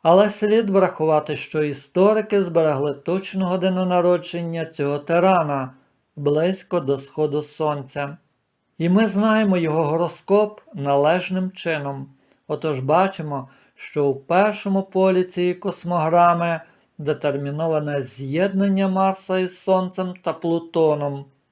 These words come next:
Це той аспект, який вказує на схильність до глибокої руйнівної ненависті, викликаної гнівом.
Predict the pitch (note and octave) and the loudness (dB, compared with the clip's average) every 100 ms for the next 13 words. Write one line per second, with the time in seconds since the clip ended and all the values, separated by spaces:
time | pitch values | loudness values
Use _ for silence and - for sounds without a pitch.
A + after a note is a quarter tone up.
0 | _ _ _ F#3 F#3+ G#3+ G#3 G3 - - | _ _ _ -2 2 4 4 2 -4 0
1 | D#3+ E3 E3 D#3+ D#3 D3+ D3+ C3+ - E3 | 2 2 -2 -6 -6 -4 -6 -6 -4 -2
2 | C#3 D3 C#3+ C#3 C#3 - - E3+ F#3+ G3+ | 0 -2 -4 -4 -8 -10 -6 -2 0 0
3 | G3+ G3 - C#3 C#3 C3+ C#3+ D3 C#3+ C#3+ | -2 -4 -2 0 0 -2 -4 -2 -2 -2
4 | C3+ D3 D3+ D3+ F3 G3+ G3 G3 F#3 F3 | -2 -4 -4 -4 0 2 2 2 0 0
5 | F3 F3 E3+ - - - E3 D#3+ - _ | -2 -2 -4 -6 -14 -6 -4 -4 -12 _
6 | _ - C#3+ D3 D3+ F3 F3+ F#3 F#3 G3 | _ -8 -2 0 0 -2 -2 0 0 2
7 | F#3 A#2+ C#3 C#3+ C#3 C#3 C#3 C#3+ | 0 -2 -6 -4 -2 -2 -4 -10